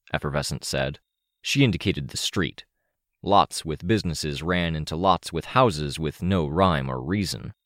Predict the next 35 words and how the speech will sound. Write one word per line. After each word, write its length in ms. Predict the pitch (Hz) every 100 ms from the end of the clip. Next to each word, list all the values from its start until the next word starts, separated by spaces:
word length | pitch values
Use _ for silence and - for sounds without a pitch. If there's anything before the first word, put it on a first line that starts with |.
| _ _ _ _ _
I 80 | -
was 120 | 123
put 200 | 117 139
in 100 | 117
mind 380 | 98 110 104 92
of 100 | 85
the 140 | 78 78
eclectic 500 | - 110 - 80 -
mix 380 | 104 101 -
of 180 | 80 65
dentists, 600 | 76 98 85 76 - -
doctors, 680 | - 107 98 - 85 73 - -
pharmacies, 640 | 127 104 82 85 76 71
convenience 600 | - 80 98 135 98 76
stores, 560 | - - 82 73 71 -
clothing 440 | - 156 117 87
stores, 420 | - 92 80 76
and 100 | 80
houses 640 | 69 - 170 135 73 62 - _ -
one 260 | 151 131
could 160 | 110 98
find 340 | 123 107 92
in 100 | 87
a 100 | 78
typical 500 | - 113 - 87 78
Chinese-American 1040 | - - 104 90 78 78 92 95 76 69
part 200 | - 92
of 140 | 67 -
town, 500 | - 131 76 55 - _ _
but 220 | 90 92 -
this 320 | 85 127 -
was 180 | 90 78
just 340 | - 85 - -
regular 420 | 120 85 67 60
town. 460 | - 65 50 -